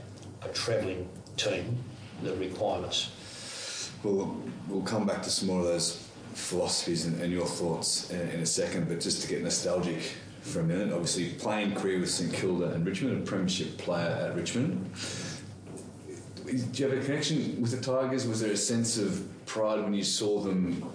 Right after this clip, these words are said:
Speaker 2: winning last year? What's, what's the feeling you get when you reflect on a premiership as a player?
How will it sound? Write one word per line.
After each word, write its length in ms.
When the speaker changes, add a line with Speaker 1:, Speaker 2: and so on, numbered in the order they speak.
Speaker 2:
winning 380
last 720
year? 300
What's, 320
what's 200
the 60
feeling 480
you 140
get 220
when 180
you 180
reflect 480
on 320
a 120
premiership 340
as 60
a 40
player? 300